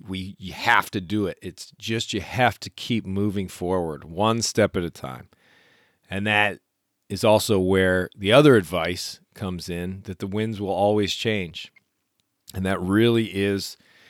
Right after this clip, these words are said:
it's one of those things, you know, you get to Cape Horn and then you get around it, and you know that eventually you're gonna escape the Southern Ocean.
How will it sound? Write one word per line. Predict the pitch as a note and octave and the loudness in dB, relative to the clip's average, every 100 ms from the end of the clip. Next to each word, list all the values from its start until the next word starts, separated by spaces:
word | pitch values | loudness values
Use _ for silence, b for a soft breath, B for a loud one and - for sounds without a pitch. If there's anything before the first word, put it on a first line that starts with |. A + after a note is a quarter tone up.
| b | b
it's | - | -4
one | G2+ | -2
of | |
those | G#2 | 0
things, | D3 C3+ F#2+ | 2 0 0
you | F#2 | -4
know, | G2 | 0
you | G#2 G#2 | 0 0
get | E2 D#2+ | -4 -10
to | - | -12
Cape | - G2 F#2 | -6 -4 -2
Horn | A2 A2+ A#2+ | 2 4 2
and | G2+ | 0
then | F2+ E2+ | -4 -6
you | D#2+ | -6
get | E2+ | -6
around | E2+ G2 C3 C3+ G#2+ | -2 4 6 6 4
it, | G2 - b b b b b b b b | 0 -2 b b b b b b b b
and | F2 | -10
you | F#2+ | -6
know | G2 A#2+ B2+ A2 | 2 8 8 8
that | F#2+ | 4
eventually | F2+ G#2+ B2 A#2+ F#2 E2+ | 0 4 4 4 -2 -2
you're | D#2+ E2 | -4 -6
gonna | E2 E2+ | -6 -6
escape | E2+ - B2 A#2 - | -6 -2 2 2 2
the | |
Southern | F#2+ - G2 F2+ | -2 2 2 2
Ocean. | E2+ D#2+ - E2 D#2+ E2+ | -4 -6 -8 -12 -14 -18